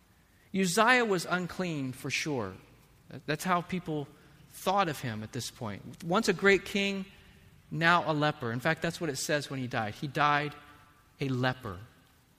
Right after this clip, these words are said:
That was his identity. He was unclean. God had cursed him with leprosy. But standing before the presence of God and seeing his holiness,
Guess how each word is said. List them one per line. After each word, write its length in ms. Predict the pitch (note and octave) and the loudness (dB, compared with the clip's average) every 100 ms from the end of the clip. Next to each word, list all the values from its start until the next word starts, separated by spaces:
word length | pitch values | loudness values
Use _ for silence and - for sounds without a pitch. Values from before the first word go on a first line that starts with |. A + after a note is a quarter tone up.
| _ _ _ _ - | _ _ _ _ 6
That 160 | F3+ | 6
was 140 | F#3+ F#3 | 6 0
his 160 | D#3+ | 0
identity. 680 | D3 C3+ C#3 C3 A#2 G2+ G#2+ - - _ _ _ _ - - | 0 0 -2 -2 -4 -6 -10 -16 -20 _ _ _ _ -20 -6
He 100 | G3 | -2
was 120 | G3+ | 0
unclean. 720 | G3+ F#3+ - G3+ E3 G#2+ F#2+ - - _ _ _ _ _ _ _ _ _ _ _ _ _ _ _ _ _ _ _ _ D#3 | 0 0 -4 -4 -4 -6 -10 -18 -20 _ _ _ _ _ _ _ _ _ _ _ _ _ _ _ _ _ _ _ _ 6
God 200 | E3+ F#3+ | 8 8
had 120 | F3 | 6
cursed 460 | - G#3 G#3+ - - | 0 0 2 0 0
him 480 | G#3+ F#3 D3+ D3 | 0 2 0 -2
with 240 | D3+ D3+ - | -2 -2 -4
leprosy. 720 | D3+ F3 F#3+ F3 - - G#2+ A2 - - | 0 2 2 0 -4 -4 -8 -10 -18 -4
But 140 | D#3+ - | 0 2
standing 520 | - G#3 A#3 C4 B3 | 2 2 2 2 2
before 380 | A3 - G3+ F#3+ | 0 0 0 2
the 80 | E3+ | -2
presence 840 | - - G3+ G3+ G#3+ G#3+ G3+ - - - - | -6 -2 4 4 4 0 0 -2 -6 -6 2
of 200 | E3 D3+ | 4 4
God 340 | F3+ F3+ E3+ | 6 8 8
and 180 | D3+ E3 | 4 0
seeing 380 | - A3 A3+ G3+ | 0 0 0 2
his 200 | F3 - | 0 -2
holiness, 640 | G#3 A3+ G#3+ D3+ C#3 | -2 0 0 0 -2